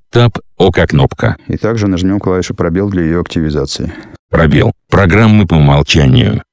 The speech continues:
Speaker 1: Панель управления "Домашняя страница" — ссылка.
Speaker 2: Закроем панель управления,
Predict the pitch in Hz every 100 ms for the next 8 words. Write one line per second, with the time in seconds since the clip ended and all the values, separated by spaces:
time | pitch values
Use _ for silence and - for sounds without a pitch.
0 | - 104 113 127 107 87 90 85 90 85
1 | 78 78 80 87 78 78 - 82 85 87
2 | - - - - 135 117 120 - _ -
3 | 101 107 135 135 110 98 113 107 98 -
4 | 107 117 131 123 110